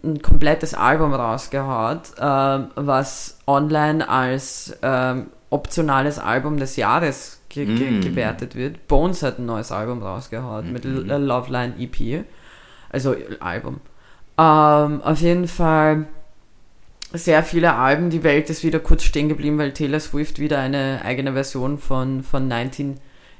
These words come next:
Speaker 1: eighty-nine rausgebracht hat. Also
Speaker 2: Mm.
Speaker 1: zumindest von dem, was neu. Fetty Wap hat einen neuen Song rausgebracht,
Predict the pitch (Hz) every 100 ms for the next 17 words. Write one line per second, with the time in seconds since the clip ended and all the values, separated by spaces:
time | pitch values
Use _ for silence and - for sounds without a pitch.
0 | - 156 156 160 127 127 143 123 131 135
1 | 120 113 131 - 147 - - 131 123 131
2 | 131 131 - 131 135 139 135 131 127 139
3 | 151 - - - - - - 160 170 185
4 | 156 151 151 156 139 143 139 135 135 131
5 | 135 131 135 131 131 - 131 135